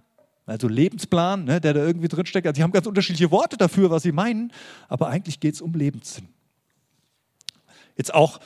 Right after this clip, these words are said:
wissenschaftlich keine so ganz neue Erkenntnis. Wir merken das auch ganz oft bei Krankheiten, wo Menschen in Therapie sind, dass da wo Menschen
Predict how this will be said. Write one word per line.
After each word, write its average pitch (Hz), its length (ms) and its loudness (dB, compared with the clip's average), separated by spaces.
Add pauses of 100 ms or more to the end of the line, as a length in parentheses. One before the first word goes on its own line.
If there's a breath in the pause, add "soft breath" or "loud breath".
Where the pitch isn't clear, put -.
(220 loud breath)
wissenschaftlich 180 600 2
keine 156 240 2
so 143 140 0
ganz 175 320 -2
neue 208 500 2 (260 soft breath)
Erkenntnis. 185 840 -2 (1500)
Wir 104 100 -10
merken 156 280 0
das 175 160 0
auch 139 120 -2
ganz 147 200 -6
oft - 320 -6
bei 123 400 -4 (1120)
Krankheiten, 196 720 -2
wo 131 100 -4
Menschen 156 280 -4
in 143 100 -6
Therapie 143 460 -2
sind, 226 380 -10 (640)
dass 117 180 -4
da 190 440 -4 (260 soft breath)
wo 160 480 2 (220 soft breath)
Menschen 175 580 -6